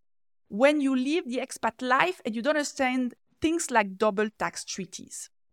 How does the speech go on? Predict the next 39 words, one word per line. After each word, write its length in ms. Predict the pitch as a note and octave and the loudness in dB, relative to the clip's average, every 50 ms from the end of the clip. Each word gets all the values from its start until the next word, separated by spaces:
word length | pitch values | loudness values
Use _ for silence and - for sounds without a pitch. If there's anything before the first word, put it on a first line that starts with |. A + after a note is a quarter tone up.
| _ _ _ _ _ _ _ _ _ _ _ - | _ _ _ _ _ _ _ _ _ _ _ -2
That's 300 | G3 A#3 D4+ - - - | 0 0 0 0 -2 -4
why 280 | A#3 G#3+ G#3+ G#3+ G#3+ G#3 | 2 4 6 6 4 2
the 160 | F#3+ G#3 G3+ | 0 -2 -4
Expat 420 | G#3 - - - - B3+ B3 - | -4 -4 -4 2 4 4 4 4
Finance 480 | - - A3+ G#3+ A3 G#3 G3 - - - _ - | 2 0 0 0 0 -2 -4 -8 -12 -14 _ -4
Kit 300 | - B3 A3 - - - _ | -4 -4 -4 -4 -12 -16 _
course 460 | - - G3+ G#3 A3 B3 - - - _ _ _ _ _ _ | -12 -6 -2 0 0 0 -2 -6 -10 _ _ _ _ _ _
will 160 | - B3+ C4 C4 | -4 -4 -2 -2
include 300 | A#3+ - - D#4 D#4+ D4 | -4 -6 -8 -8 -4 -4
a 40 | |
module 460 | C4 B3 B3 B3+ A3+ G3+ G#3+ A3+ A3+ - | -2 0 0 0 0 0 -2 -4 -4 -2
in 160 | A3+ A3+ A3+ | -2 0 2
which 200 | A#3+ C#4 - - | 0 0 -2 -4
we 80 | B3 A#3 | -4 -2
will 140 | G#3+ A3+ G#3+ | -2 -2 -2
go 220 | F#3 G#3+ A3 F#3+ - | -2 -4 -4 -4 -6
deeper 380 | - B3+ D#4+ - - - C#4+ C4 | -12 -12 -12 -12 -8 -4 -2 -2
into 240 | - A#3 A#3 B3 A3+ | 0 -2 -4 -4 -8
taxation 840 | - - - - - - E4+ D#4+ D4+ - - - C#4 C4 B3+ A#3+ | -10 -10 -8 -8 -6 -6 -6 -6 -4 -4 -2 -2 -2 -2 -2 -4
and 140 | - A3+ A3+ | -4 -4 -4
look 140 | C4 D4+ - | -4 -4 -4
at 100 | A#3+ G3+ | -6 -6
the 80 | F#3+ F#3 | -6 -8
different 500 | F3+ G3+ C#4+ G4+ - - C4+ B3+ A#3+ - | -8 -8 -10 -10 -6 -4 -6 -4 -2 2
types 280 | A#3 G#3 G#3 - - | 2 2 2 0 -8
of 120 | F#3 - - _ - | -14 -14 -16 _ -8
taxes 520 | - C#4 D4+ - - - C#4+ B3+ C4+ - | -8 -8 -8 -8 -8 -4 -2 -2 -2 -4
across 360 | - - _ - E3+ G3 - - | -8 -14 _ -14 -14 -14 -14 -14
countries 720 | _ - - C#4+ D4+ D4+ C#4+ - - C#4 C4+ C4 C4+ - - | _ -6 -2 0 0 0 -2 -4 -6 -4 -4 -4 -4 -6 -8
and 140 | G#3+ G#3 G#3 | -8 -8 -8
how 260 | - - - C4+ D4 | -6 0 2 2 2
they 120 | A#3 A#3 | 2 0
differ 540 | G3 F#3 G#3+ G#3+ _ _ - C#4+ C#4 C#4 C#4 | -8 -8 -12 -14 _ _ 0 2 4 4 2
from 340 | - - A#3 G#3 G#3 F#3+ F#3+ | 0 0 -2 -2 -2 -2 0
one 180 | G#3 A#3 B3 | 0 0 0
country 320 | B3 - A#3+ A3+ - B3 A3 | 0 -4 -8 -8 -8 -10 -12
to 140 | - G#3+ F#3+ | -12 -12 -10
the 160 | F#3+ F#3 G3+ | -4 0 0
other, 360 | B3 C#4 B3+ A#3+ A#3+ A#3+ | 0 2 2 0 0 0